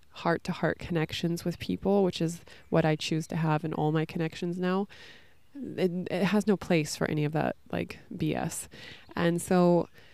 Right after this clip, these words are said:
if you, if you really wanna call in your soul tribe and, like, create this environment where your inner child can always be p-,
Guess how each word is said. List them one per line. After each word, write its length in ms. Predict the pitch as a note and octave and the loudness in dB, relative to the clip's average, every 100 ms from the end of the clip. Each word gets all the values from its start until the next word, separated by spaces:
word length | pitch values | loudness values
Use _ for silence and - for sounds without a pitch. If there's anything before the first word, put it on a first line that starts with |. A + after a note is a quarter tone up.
| - - - - - - - - | -20 -20 -20 -20 -20 -20 -2 2
if 140 | G3 | 4
you, 280 | G#3+ G#3 F#3+ - G#3+ | 4 2 0 -4 -2
if 160 | F#3+ | 2
you 140 | A3 G#3 | 4 8
really 260 | B3 C#4 | 8 8
wanna 260 | A#3+ A3 G3 | 8 8 6
call 300 | - F3 F#3 | 4 6 8
in 160 | F#3 | 8
your 140 | F3+ E3 | 6 4
soul 280 | - E3 F#3 | 2 2 4
tribe 460 | A#3 G#3+ G#3 G3+ | 6 8 8 6
and, 160 | F#3 E3 | 4 2
like, 160 | D#3 | 0
create 380 | - F3 E3+ F3 | 0 2 4 4
this 200 | F#3 - | 2 2
environment 680 | E3 D#3+ D#3+ D#3+ E3 E3 - | 0 2 2 2 2 2 2
where 120 | E3 | 2
your 220 | D#3+ D#3+ D#3 | 4 2 0
inner 200 | E3 E3 | 0 0
child 340 | - D#3+ D#3+ | 0 -2 0
can 160 | - - | -2 0
always 380 | - D#3 D#3+ D#3+ | 4 4 4 0
be 200 | - D#3 | -4 -4
p-, 140 | - | -4